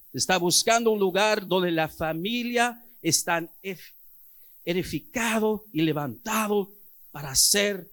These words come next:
lo que Dios quiere de nosotros. Cuando venga el Espíritu de la verdad, vamos a Juan capítulo, ya tengo un, un, un punto más y ya vamos a acabar.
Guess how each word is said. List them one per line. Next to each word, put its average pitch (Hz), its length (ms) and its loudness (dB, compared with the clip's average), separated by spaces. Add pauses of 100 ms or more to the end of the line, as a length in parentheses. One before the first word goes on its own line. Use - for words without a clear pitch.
(140)
lo 151 120 -2
que 139 140 -2
Dios 170 320 0
quiere 160 420 -4 (240)
de 143 400 0 (160)
nosotros. 123 840 -4 (400)
Cuando 214 380 6
venga 311 440 6
el 254 200 4
Espíritu 269 760 0
de 220 140 0
la 196 200 0
verdad, 175 560 0 (680)
vamos 226 340 6
a 185 120 6
Juan 208 300 2
capítulo, 175 680 -2 (720)
ya 165 220 2
tengo 180 480 0
un, 190 380 -4 (120)
un, 254 920 0 (520)
un 220 200 0
punto 269 340 4
más 240 480 4
y 160 240 0
ya 208 240 0
vamos 202 320 -2
a 151 40 -4
acabar. 165 600 -6